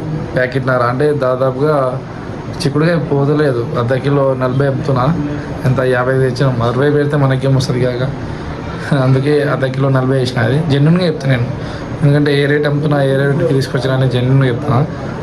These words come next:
So అది అర్ధ కిలో నలభై అంటే సండే పోతుంది ఆరామ్సే. అది <clears throat> క్వాలిటీ సూపర్ ఉంది, but రేట్లు పెడతలేరు, అది, అది మెయిన్. టమాటా పది రూపాయలకి వేసేసిన.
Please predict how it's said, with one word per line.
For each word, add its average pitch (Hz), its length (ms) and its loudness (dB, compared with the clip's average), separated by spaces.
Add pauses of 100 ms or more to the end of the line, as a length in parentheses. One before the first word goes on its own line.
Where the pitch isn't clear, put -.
(240)
So 170 60 2 (340)
అది 131 240 2
అర్ధ 123 120 -2
కిలో 139 200 2
నలభై 139 280 2
అంటే 135 220 2
సండే 135 300 0
పోతుంది 139 360 0
ఆరామ్సే. 135 400 0
అది 139 180 0 (240)
<clears throat> 175 220 2
క్వాలిటీ 147 320 0
సూపర్ 160 300 0
ఉంది, 151 220 2
but 156 160 2 (640)
రేట్లు 151 240 2
పెడతలేరు, 135 440 0 (180)
అది, 139 220 0
అది 139 160 2
మెయిన్. 127 220 0 (1120)
టమాటా 151 260 2
పది 147 160 0
రూపాయలకి 139 320 0
వేసేసిన. 131 420 0